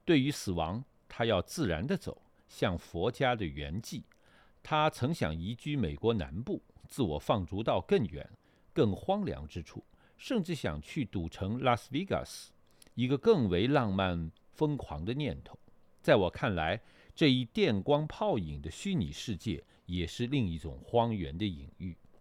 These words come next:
横穿半个世纪，张爱玲传奇之上升起了光环，她的晚期风格也由此凸显。本文主要对晚年张爱玲与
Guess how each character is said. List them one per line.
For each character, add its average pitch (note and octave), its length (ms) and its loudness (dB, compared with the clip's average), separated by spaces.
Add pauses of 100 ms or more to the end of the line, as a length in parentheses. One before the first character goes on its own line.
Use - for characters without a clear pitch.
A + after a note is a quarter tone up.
(1400)
横 D3+ 300 2
穿 G#3 260 -2
半 F3 200 0
个 G2+ 80 2
世 G2 220 -6
纪， - 200 -12 (300)
张 A#2+ 160 2
爱 A2 100 4
玲 F#2+ 240 0
传 F2+ 260 -6
奇 F2 320 -4
之 A2 160 -4
上 G2+ 320 -2
升 C#3 380 -2 (400)
起 - 260 -10
了 D2+ 120 -8
光 B2 280 0
环， - 300 -10 (640)
她 G3+ 140 -2
的 G3+ 100 2
晚 E2+ 300 2
期 - 240 -6
风 B3 260 -2
格 F2 300 -2 (180)
也 F2 240 -2
由 F#2+ 240 0
此 - 280 -8
凸 G3 180 -2
显。 - 260 -8 (1200)
本 A2 180 4
文 C#3 160 4
主 G2 200 0
要 B2 140 6
对 A2 200 4
晚 E2+ 220 2
年 E2+ 200 0
张 B2 240 0
爱 G#2+ 140 4
玲 D#2 340 -2 (220)
与 G2 340 -2